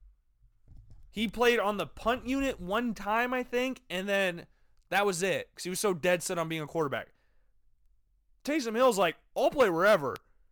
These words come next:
His nickname's literally the human Swiss Army knife. That's his nickname. Great football player. Future quarterback, future of your organization? No, I do not think that. I think Dak Prescott could be,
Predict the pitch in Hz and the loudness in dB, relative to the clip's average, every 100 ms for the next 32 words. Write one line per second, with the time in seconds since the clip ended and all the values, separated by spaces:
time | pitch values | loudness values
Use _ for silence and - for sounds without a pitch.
0 | _ _ _ _ _ _ _ _ - 202 | _ _ _ _ _ _ _ _ -8 -4
1 | 233 269 240 190 233 208 175 165 226 214 | -2 0 0 2 2 4 4 0 -2 -2
2 | 185 196 208 202 160 107 78 - _ _ | 0 0 2 0 0 -6 -14 -20 _ _
3 | _ _ _ _ _ _ _ _ - 147 | _ _ _ _ _ _ _ _ -20 -2
4 | 175 214 220 190 151 139 113 - - _ | 2 2 0 -4 -4 -6 -14 -20 -20 _
5 | - 202 240 196 208 196 160 131 107 - | -4 2 4 4 2 2 2 -2 -4 -10
6 | _ _ _ - 254 233 247 - 214 240 | _ _ _ -2 0 2 0 0 2 4
7 | 254 254 - - 233 247 254 233 214 208 | 4 4 2 -2 -2 0 2 4 4 4
8 | 208 226 214 196 226 - 247 247 _ _ | 2 2 2 2 0 0 -4 -6 _ _
9 | _ - 190 208 - 110 _ - - 214 | _ -10 -2 0 0 -4 _ -2 0 2
10 | 214 196 196 185 - 113 - _ _ _ | 2 0 -2 -6 -4 -6 -8 _ _ _
11 | _ _ _ _ _ 160 214 254 208 214 | _ _ _ _ _ 0 0 0 2 2
12 | 202 - 233 262 226 151 - 147 127 135 | 2 2 0 2 2 0 -2 -6 -4 -4
13 | 175 | -4